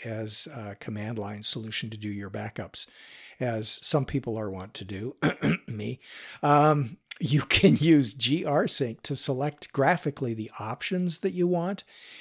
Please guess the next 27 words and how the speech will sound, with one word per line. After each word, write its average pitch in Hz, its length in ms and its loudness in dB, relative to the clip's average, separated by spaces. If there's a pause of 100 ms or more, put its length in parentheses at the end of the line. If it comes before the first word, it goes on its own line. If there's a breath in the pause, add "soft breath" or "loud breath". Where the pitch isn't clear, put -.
(120)
and 131 160 0
it 123 160 -2
gives 139 360 -2
you 139 140 4
the 123 120 0
commands 101 720 -8 (420 loud breath)
that, 113 200 -2 (180)
that 113 240 -2
it's 110 240 -6
using 110 320 -2
for 104 200 -8
R 104 180 -6
sync. - 420 -6 (520 loud breath)
And 104 400 -6
so - 200 0
you 110 260 -4
can 113 240 -6
actually 113 340 -6
put - 220 -10
those 107 260 -8
into 101 220 -8
a 98 60 -12
batch 98 320 -10
file, 104 480 -10 (100)
and 101 400 -12
you 101 160 -12
can 101 640 -12